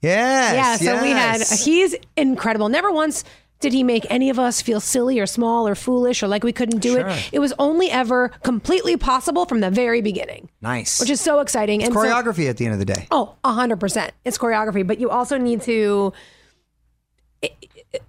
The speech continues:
Speaker 2: for, for a lot of us, it was, mm, there was more focus on taking care of your partner than taking care of yourself, 'cause you
Speaker 1: Right.
Speaker 2: gotta really,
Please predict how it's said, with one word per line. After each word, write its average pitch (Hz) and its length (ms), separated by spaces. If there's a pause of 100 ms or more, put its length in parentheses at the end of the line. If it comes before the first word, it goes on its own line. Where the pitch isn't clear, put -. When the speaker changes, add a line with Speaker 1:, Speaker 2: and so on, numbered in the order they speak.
Speaker 2:
for, 302 420
for 285 220
a 269 60
lot 285 220
of 254 80
us, 226 160
it 214 60
was, 208 180
mm, 233 500
there 240 120
was 240 100
more 233 140
focus 220 260
on 208 60
taking 202 220
care 208 140
of 180 80
your 180 80
partner 196 360
than 180 100
taking 180 220
care 180 120
of 175 60
yourself, 190 260
'cause 202 140
you 202 80
Speaker 1:
Right. 208 100
Speaker 2:
gotta 233 360
really, 196 640